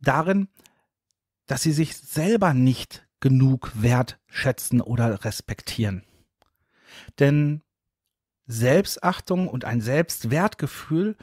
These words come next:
sind eine ganz wichtige Voraussetzung dafür, andere Menschen zu akzeptieren.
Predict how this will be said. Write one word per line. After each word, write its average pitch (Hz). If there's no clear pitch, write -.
sind 139
eine 123
ganz 160
wichtige 170
Voraussetzung 143
dafür, 196
andere 147
Menschen 139
zu -
akzeptieren. 123